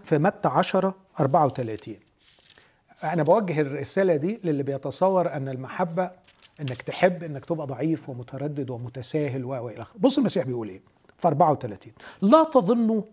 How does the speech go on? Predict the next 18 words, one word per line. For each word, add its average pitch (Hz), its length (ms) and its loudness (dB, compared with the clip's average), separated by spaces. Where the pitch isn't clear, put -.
أني 226 340 4
جئت 214 300 -2
لألقي 175 540 0
سلامًا 135 640 0
على 101 220 -10
الأرض. - 260 -16
ما 262 140 6
جئت 294 320 2
لألقي 185 580 2
سلامًا 123 600 -6
بل 127 160 -8
سيفًا. 123 460 -10
فإني 220 320 2
جئت 320 300 2
لأفرق 233 840 4
الإنسان 170 580 0
ضد 160 540 0
أبيه، 139 420 -4